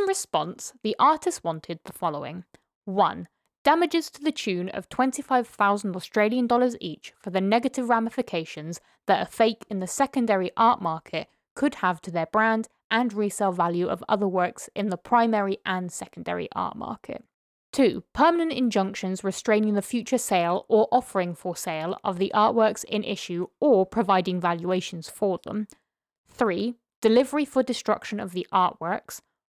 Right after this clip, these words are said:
Four, provision of a wide-ranging affidavit from Mister Gant relating to all of his dealings,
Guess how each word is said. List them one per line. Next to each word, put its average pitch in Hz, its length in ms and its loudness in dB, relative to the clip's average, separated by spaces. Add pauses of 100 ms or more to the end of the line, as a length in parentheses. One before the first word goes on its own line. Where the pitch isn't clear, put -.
Four, 185 400 0 (300)
provision 269 460 2
of 202 140 -2
a 202 80 4
wide-ranging 208 840 0
affidavit 190 680 -2
from 240 280 0
Mister 240 260 -4
Gant 156 340 -6 (100)
relating 214 480 2
to 254 100 -4
all 220 240 4
of 214 120 0
his 170 180 -10
dealings, 285 500 -2